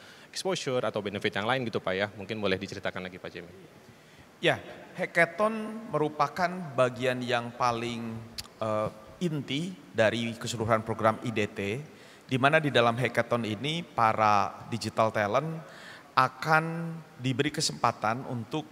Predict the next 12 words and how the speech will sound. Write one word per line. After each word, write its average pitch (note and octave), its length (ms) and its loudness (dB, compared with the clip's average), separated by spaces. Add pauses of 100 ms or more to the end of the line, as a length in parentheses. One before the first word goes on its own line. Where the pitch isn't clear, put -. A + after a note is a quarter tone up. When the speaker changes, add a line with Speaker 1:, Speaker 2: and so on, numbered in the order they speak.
(160)
Speaker 2:
eh, A#2+ 160 4
melakukan A#2 560 0
exploration A#2 640 0
idea G#2 560 2 (480)
atau A#2 240 0
idea A2 320 6
generation, A2 800 -2 (480)
lalu A#2+ 320 4
kemudian C3 480 6
mereka B2 480 4
akan A#2+ 320 2
dipertemukan C3 1040 2